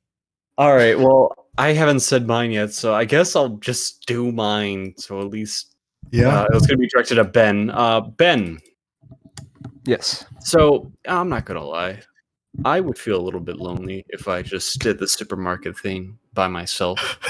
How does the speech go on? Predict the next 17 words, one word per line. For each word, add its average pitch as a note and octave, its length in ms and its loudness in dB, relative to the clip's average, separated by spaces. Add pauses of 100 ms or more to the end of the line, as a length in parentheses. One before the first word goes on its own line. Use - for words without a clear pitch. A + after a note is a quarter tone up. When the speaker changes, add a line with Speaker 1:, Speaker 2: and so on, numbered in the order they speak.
(2000)
Speaker 1:
What A3 160 8
are A3 80 6
the C3 140 6
odds G#2+ 420 4 (100)
that G2 360 2 (200)
you B2 480 -2
have G#2+ 380 -2
to, F2 560 -8
you - 180 -12
know, E2 240 -10 (360)
come A#2 280 -2
in G2+ 200 -2
with F#2 260 -8
me E2 340 -10
to - 120 -14
the - 140 -8
supermarket? - 760 -4